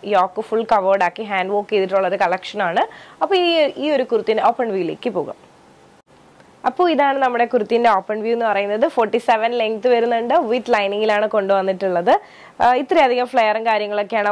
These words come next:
വന്നിട്ടുള്ളത്. ഒരു A-line കട്ടാണ്. ആ, യോക്ക് നല്ല തിക്കാക്കി തന്നെ ഹാൻഡ് വർക്കും കാര്യങ്ങളൊക്കെ ചെയ്തിട്ടുണ്ട്. വളരെ അഫോർഡബിൾ ആയിട്ടുള്ള റേറ്റിലാണ് കൊണ്ടുവന്നിട്ടുള്ളത്. സ്ലീവ് കൊണ്ട് ത്രീ ഫോർത്ത് സ്ലീവ് ആണ്. സ്ലീവ് without lining ആണ്, പക്ഷേ see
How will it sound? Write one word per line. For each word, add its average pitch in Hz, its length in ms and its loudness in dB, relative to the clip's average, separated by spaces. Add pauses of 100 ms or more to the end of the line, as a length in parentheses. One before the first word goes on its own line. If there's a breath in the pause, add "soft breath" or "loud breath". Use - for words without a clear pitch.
വന്നിട്ടുള്ളത്. 196 540 0
ഒരു 196 80 -2
A-line 190 460 0
കട്ടാണ്. 190 400 0 (540 loud breath)
ആ, 226 100 4 (140)
യോക്ക് 262 320 2
നല്ല 254 360 0 (100)
തിക്കാക്കി 233 440 0
തന്നെ 226 220 0
ഹാൻഡ് 214 240 -2
വർക്കും 220 280 -4
കാര്യങ്ങളൊക്കെ 208 420 0 (100)
ചെയ്തിട്ടുണ്ട്. 190 420 0 (120)
വളരെ 220 300 2
അഫോർഡബിൾ 214 400 -2
ആയിട്ടുള്ള 220 400 2
റേറ്റിലാണ് 196 480 -2
കൊണ്ടുവന്നിട്ടുള്ളത്. 180 760 0 (480 loud breath)
സ്ലീവ് 349 240 4
കൊണ്ട് 330 260 0
ത്രീ 262 200 -4
ഫോർത്ത് 262 240 -2
സ്ലീവ് 240 260 0
ആണ്. 233 120 -2 (100)
സ്ലീവ് 277 220 0
without 277 360 2
lining 233 300 0
ആണ്, 285 40 -4
പക്ഷേ 392 180 -6 (100)
see 240 100 0